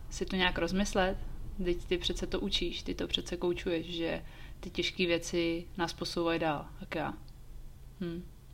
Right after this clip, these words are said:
to bych pak byla lhářka, viď?“ No tak jo, tak to teda ještě jednou zkusíme. Ale už jsem jezdila úplně normálně a zase mě to začalo bavit. Ale já bych se o ten den připravila jenom proto,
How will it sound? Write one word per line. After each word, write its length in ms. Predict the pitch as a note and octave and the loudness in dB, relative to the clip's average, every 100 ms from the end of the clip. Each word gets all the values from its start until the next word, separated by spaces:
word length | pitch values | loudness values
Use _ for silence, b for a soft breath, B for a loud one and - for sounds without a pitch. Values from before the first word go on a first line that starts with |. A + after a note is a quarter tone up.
| - - - - - - - | -16 -16 -14 -14 -14 -8 -4
to 60 | |
bych 140 | E3+ - | -4 0
pak 180 | F3 | 0
byla 180 | E3+ F3 | 4 4
lhářka, 460 | E3+ F3 F3 - D#3 | 6 6 4 2 2
viď?“ 300 | D3+ E3 - - - - - - | 2 -2 -10 -14 -14 -12 -12 -4
No 100 | E3 | -2
tak 220 | - F3 - | -2 -4 -4
jo, 120 | D#3 | -4
tak 140 | - | -4
to 140 | - E3 | -6 -2
teda 180 | F3 | 0
ještě 260 | E3+ - F3 | 0 0 -2
jednou 220 | E3+ E3 | -2 -2
zkusíme. 540 | - C#3 - - - - B - | -4 -6 -6 -4 -4 -6 B 6
Ale 160 | A#3+ B3+ | 10 10
už 100 | - | 10
jsem 160 | B3 | 8
jezdila 340 | A3+ G#3 G#3 G3+ | 8 8 8 8
úplně 280 | G3 F#3 | 6 4
normálně 420 | F3 E3+ F3 E3 D#3 | 4 4 2 4 4
a 60 | |
zase 280 | F3 F#3+ A3 | 4 6 6
mě 120 | G#3 | 6
to 100 | G3+ | 6
začalo 380 | F#3+ F#3 F#3+ F#3 | 4 6 6 6
bavit. 260 | E3+ D#3+ - | 6 4 6
Ale 140 | F#3 | 10
já 100 | G3+ | 10
bych 140 | G#3 | 8
se 100 | - | 6
o 100 | A3+ | 4
ten 180 | A3+ A3 | 6 8
den 180 | A3 A3+ | 8 6
připravila 520 | - B3 A3 G#3 F#3+ | 4 4 6 8 8
jenom 180 | F#3+ G3+ | 8 6
proto, 420 | - F#3 F3 F#3 | 4 4 6 6